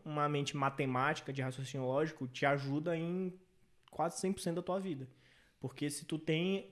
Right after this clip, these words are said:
se tu enxerga os números, a gente fala muito sobre isso, né? Sobre métricas e tudo. É, se tu enxerga os números, tu consegue ter o,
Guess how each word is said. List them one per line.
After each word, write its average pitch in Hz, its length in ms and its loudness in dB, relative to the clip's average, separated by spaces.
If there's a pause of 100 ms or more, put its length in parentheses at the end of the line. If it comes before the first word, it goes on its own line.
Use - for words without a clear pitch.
se - 160 -2
tu 160 120 0
enxerga 156 380 4
os 139 120 0
números, 147 420 0
a - 60 -12
gente 127 120 -8
fala 139 140 0
muito 143 140 -6
sobre 165 180 -4
isso, 135 160 -6
né? 135 80 -4
Sobre 135 300 -6
métricas 127 520 -4
e 120 60 -8
tudo. 123 260 -6 (640)
É, 135 320 2
se 127 80 -6
tu 151 80 0
enxerga 170 340 6
os 156 120 4
números, 180 320 4
tu - 100 -10
consegue 170 460 4
ter 165 200 4
o, 139 280 4